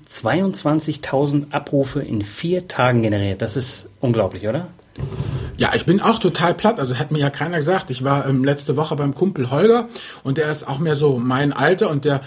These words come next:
Speaker 2: grunzte da eher skeptisch, also so nach dem Motto, „Podcast, ah nee, muss ja nicht sein, also macht doch kein Mensch.“ Ich sag, „Wart's ab, mein Lieber, wart's ab.“ Und wie gesagt, ich war auch total von den Socken, als mir das gesagt hat. Und ich möchte hier an der Stelle mal sagen, hier auch im Namen, ne, Daniel,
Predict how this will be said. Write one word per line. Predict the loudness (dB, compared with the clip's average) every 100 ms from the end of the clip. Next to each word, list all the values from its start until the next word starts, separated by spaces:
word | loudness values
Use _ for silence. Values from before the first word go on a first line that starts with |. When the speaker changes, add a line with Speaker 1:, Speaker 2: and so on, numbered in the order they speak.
| -12 _
Speaker 2:
grunzte | -2 0 0 0 2
da | 4
eher | 4 4 2 -4 -8
skeptisch, | -4 2 2 2 0 0
also | -2 -2 0
so | 2
nach | 0 2
dem | 4
Motto, | 4 4 2 0
„Podcast, | -2 -4 -4 -4 -4 -4
ah | -4
nee, | -2 -2 -2
muss | -2 -4 -4
ja | -4
nicht | -2 -2
sein, | -2 -4
also | 0
macht | -2 -2
doch | -8
kein | -8 -4
Mensch.“ | 0 0 -2 -10
Ich | -6
sag, | -6 -6
„Wart's | -2 -2 0 -2
ab, | -2 0
mein | 0
Lieber, | 2 0 2
wart's | 2 2 0
ab.“ | -2 -2 -4 -16 -18 -4
Und | 0 2
wie |
gesagt, | 2 2 2 0
ich | -6 -2
war | 0 0
auch | 0
total | -4 -2 2 2
von | 2 2
den | 2
Socken, | 2 0 -2
als | 0
mir | 0
das | 0 0
gesagt | -2
hat. | -2
Und | -2
ich | 0
möchte | 0 0
hier | 0 2 2
an | 2
der | 2
Stelle | 2 0 2
mal | 2
sagen, | 2 2
hier | 2 0
auch |
im | 0
Namen, | 2 4 2
ne, | 0 -2
Daniel, | 0 2 2